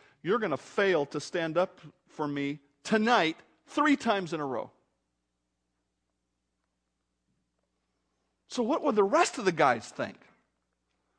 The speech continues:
I mean, Peter is just going, "I can't imagine life without you." And then he says, "Peter,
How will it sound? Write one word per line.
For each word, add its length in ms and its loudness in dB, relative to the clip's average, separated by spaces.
I 40 -2
mean, 160 0
Peter 400 6
is 80 4
just 160 -2
going, 200 4
"I 60 6
can't 300 2
imagine 520 4
life 240 6
without 380 4
you." 180 -2
And 180 2
then 260 2
he 160 2
says, 300 6
"Peter, 420 2